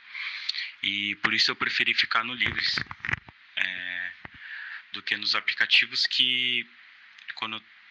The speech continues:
eu fazia as entregas pelo aplicativo era uma coisa muito individual, é, não tinha esse cuidado com o gasto de energia, o gasto de tempo que você fica na rua,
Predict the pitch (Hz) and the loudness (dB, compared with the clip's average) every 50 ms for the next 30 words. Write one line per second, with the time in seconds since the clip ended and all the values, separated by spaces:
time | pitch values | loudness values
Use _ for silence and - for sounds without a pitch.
0 | - - - - - 104 - - 110 104 101 107 98 98 104 101 - 107 104 98 | -20 -20 -20 -12 -12 -6 -2 -2 -2 -2 -2 -4 -2 -2 -4 2 4 4 4 4
1 | 101 - - 104 104 104 104 98 - - - 104 101 - - - 120 120 113 117 | 2 0 -2 -4 -2 -2 -4 -2 -2 2 2 4 6 8 8 8 8 6 2 -2
2 | 110 104 104 101 104 101 - 110 101 104 98 101 107 - - - - - - - | -2 -2 -4 -6 -10 -4 -2 -2 -2 -2 -4 -6 -4 -4 -2 2 4 4 4 2
3 | 110 107 104 95 95 98 104 120 127 131 - - - - - - - - - - | 0 -2 -4 -6 -4 -4 -4 -6 -6 -10 -16 -20 -20 -18 -16 -16 -16 -16 -14 -10
4 | - - - - - - - 98 98 98 95 95 95 92 95 95 95 92 92 92 | -8 -8 -8 -8 -12 -4 2 2 4 4 4 4 4 4 2 0 0 0 0 0
5 | - - - - - - - - - - - - - - - - - - - - | -2 -6 -14 -20 -20 -20 -18 -18 -18 -20 -20 -20 -20 -20 -20 -20 -20 -20 -20 -12
6 | - - - - - 131 120 110 110 123 123 - - - - 117 113 113 113 107 | -12 -12 -12 -10 -12 -12 -12 -12 -12 -4 2 4 4 6 4 4 2 0 0 0
7 | 104 104 101 101 - - - - - - - - - - - - - - - - | 0 -2 -2 -4 -8 -14 -20 -20 -16 -14 -14 -14 -14 -16 -18 -20 -20 -20 -20 -20
8 | - - - - - - - - 156 107 101 - - - - 113 - - 104 107 | -20 -20 -20 -20 -20 -6 0 2 2 2 2 0 0 0 0 -2 -4 -2 -2 0
9 | 101 107 104 101 101 95 101 98 - - 104 104 101 104 101 101 101 101 104 104 | 0 2 0 0 -2 -6 -8 -12 -12 -14 -14 -12 -12 -12 -12 -12 -14 -14 -16 -8
10 | 101 101 104 104 101 - - 107 104 98 98 101 - - 101 101 98 - 104 104 | -4 -2 -2 0 2 2 2 2 2 0 2 2 4 4 4 2 0 -2 -2 0
11 | - - - - - - 101 101 95 - - - 92 95 95 - 95 - - - | 2 4 4 4 4 4 0 -2 -2 -4 -8 -8 -4 -2 -2 -2 -2 -2 -2 -2
12 | - 98 95 92 87 92 98 104 117 127 127 | -2 -2 -2 -4 -4 -6 -12 -12 -10 -10 -10